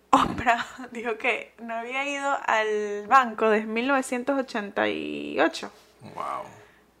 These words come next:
Speaker 1: Wow, imagínate. ¿Cuánto dinero tienes que tener para no tener que ir al banco?
Speaker 2: Eso es direct deposit, así,
Speaker 1: Exacto, ¿no? Y
Speaker 2: tranquilito.
Speaker 1: ella dijo, ni tengo pin del banco, o sea, ni siquiera tengo un pin en la tarjeta. Yo no sé qué es eso.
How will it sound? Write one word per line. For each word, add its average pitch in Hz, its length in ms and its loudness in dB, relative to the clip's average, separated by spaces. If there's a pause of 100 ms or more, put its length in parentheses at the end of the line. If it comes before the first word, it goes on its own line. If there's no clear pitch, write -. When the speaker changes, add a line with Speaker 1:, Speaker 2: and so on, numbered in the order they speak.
(120)
Speaker 1:
Wow, 196 160 -6
imagínate. 196 680 -10 (180)
¿Cuánto 208 280 0
dinero 220 260 0
tienes 220 280 -6
que 190 440 -4
tener 214 380 6
para 208 220 0
no 196 320 -2 (160)
tener 208 280 -2
que 220 100 -2
ir 208 100 4
al 208 100 2
banco? 190 400 0
Speaker 2:
Eso 123 180 -4
es 127 80 -6
direct 127 360 -2
deposit, - 560 -6 (100)
así, - 240 -14
Speaker 1:
Exacto, - 220 -4
¿no? 247 80 4
Y - 20 0 (200)
Speaker 2:
tranquilito. 226 140 6 (120)
Speaker 1:
ella 220 80 8
dijo, 277 200 4
ni 247 180 2
tengo 254 360 0
pin 330 220 0
del 339 160 6
banco, 233 260 8
o - 20 -8
sea, 240 120 4
ni 240 100 -2
siquiera 226 260 4
tengo 277 200 0
un 285 80 -2
pin 294 220 2
en 311 80 2
la 320 80 0
tarjeta. 220 640 4
Yo 208 120 6
no 226 80 -2
sé 269 100 -2
qué 269 100 -2
es - 280 -8
eso. - 100 -2